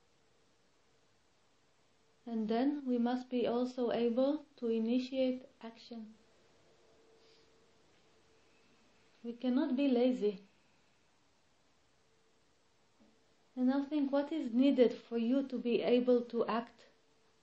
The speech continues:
Maybe differently than what your mind wants, because the mind wants to stay in bed.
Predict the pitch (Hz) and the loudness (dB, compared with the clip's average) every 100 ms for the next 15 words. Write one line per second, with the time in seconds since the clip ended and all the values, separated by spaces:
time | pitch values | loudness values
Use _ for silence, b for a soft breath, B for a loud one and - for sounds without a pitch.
0 | _ _ _ _ _ _ _ _ _ _ | _ _ _ _ _ _ _ _ _ _
1 | _ _ _ _ 220 247 254 254 247 190 | _ _ _ _ -2 0 4 6 6 4
2 | 254 285 302 285 254 262 254 247 240 240 | -4 -4 -2 0 0 0 0 0 0 0
3 | 247 240 220 214 226 240 214 220 220 214 | -2 -6 -6 -4 -2 -2 -2 -4 -6 -8
4 | 208 208 208 208 214 214 233 240 214 220 | -10 -6 -6 -6 -6 -4 -2 -2 -2 -2
5 | 226 - 220 - 220 220 214 190 196 208 | -4 -10 -14 -10 -4 -2 -2 -4 -4 -6